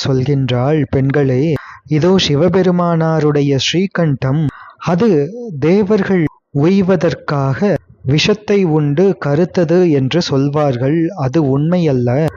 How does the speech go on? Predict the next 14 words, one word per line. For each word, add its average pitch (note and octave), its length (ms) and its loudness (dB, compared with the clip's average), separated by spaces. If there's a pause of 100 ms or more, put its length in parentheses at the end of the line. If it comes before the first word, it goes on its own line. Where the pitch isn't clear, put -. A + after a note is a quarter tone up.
(240)
பெருமானின் F3 720 2
கருத்த F3+ 500 0
கண்டம் D3+ 500 0
எதை C3+ 420 0
குறிக்கின்றது D3+ 760 0
என்றால், C3 500 0 (300)
நம்முடைய F3+ 680 2
ஹிருதயம் E3+ 640 0 (640)
கரிய F#3+ 520 2
இரும்பு E3+ 540 2
போல F3 340 2
கடினம் F#3 600 0
உடையதாக E3+ 720 0
இருக்கின்றது D3+ 840 0